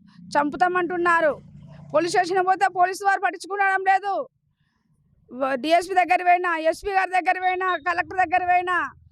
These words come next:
అన్ని రకాల చేసి నాకు విసిగించి విసిగించి తొమ్మిది నెలలు ఉంది.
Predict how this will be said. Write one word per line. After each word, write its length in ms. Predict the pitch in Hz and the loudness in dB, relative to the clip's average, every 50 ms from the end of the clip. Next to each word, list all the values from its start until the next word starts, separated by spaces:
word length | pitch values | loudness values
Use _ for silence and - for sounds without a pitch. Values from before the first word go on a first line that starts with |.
| _ _ _ _ _ - | _ _ _ _ _ -12
అన్ని 360 | - 311 349 381 403 427 427 | -8 -6 -6 -4 -2 -2 0
రకాల 380 | 381 370 392 381 - 427 427 415 403 | 2 2 0 2 2 2 2 2 2
చేసి 300 | 370 359 370 392 381 415 | 2 2 2 2 0 -4
నాకు 260 | 370 359 349 302 302 320 | -8 -8 -8 -8 -10 -10
విసిగించి 520 | 311 330 330 - - 453 427 381 381 392 | -10 -10 -10 -4 -2 -2 -2 -2 -2 -6
విసిగించి 400 | 349 349 339 - 440 415 392 339 - | -6 -8 -6 -4 -4 -4 -4 0 0
తొమ్మిది 300 | 349 339 320 339 330 320 | 0 2 2 0 -2 -2
నెలలు 300 | 320 339 359 370 330 381 | 0 0 0 0 0 -4
ఉంది. 360 | 349 330 269 208 277 240 - | -4 -4 -4 -4 -6 -8 -10